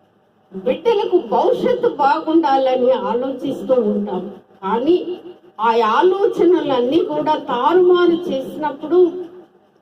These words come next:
ఆ తప్పును ఖండించేవారు ఉండాలి. తప్పుక దేవుడు ప్రతి ఒక్క హృదయాన్ని కదిలింపజేసి, ప్రతి మనసును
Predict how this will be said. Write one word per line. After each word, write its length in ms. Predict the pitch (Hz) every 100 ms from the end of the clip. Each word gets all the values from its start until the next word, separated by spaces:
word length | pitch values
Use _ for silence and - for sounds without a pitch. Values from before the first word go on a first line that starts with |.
| _ _ 254
ఆ 120 | 302
తప్పును 640 | - 285 285 - 403 392
ఖండించేవారు 1400 | - 294 330 453 523 480 508 349 311 302 311 349 - - - - -
ఉండాలి. 520 | - 165 175 156 - - - _ _ _ _ _ _ _ _ _ _ _ _ _ _ _ _ -
తప్పుక 500 | 262 - 381 370 320
దేవుడు 840 | - 208 285 320 320 349 330 - - - - _ _ _ _ _ _ _ _ -
ప్రతి 380 | - 370 - 370
ఒక్క 300 | 320 330 320
హృదయాన్ని 880 | 254 - 285 330 415 427 392 370 370
కదిలింపజేసి, 1300 | - 262 254 339 349 339 330 330 330 330 - 320 - - - _ _ _ _ _ _ _ _ _ _ - -
ప్రతి 640 | 320 - 370 320 247 220
మనసును 580 | 226 349 - - 466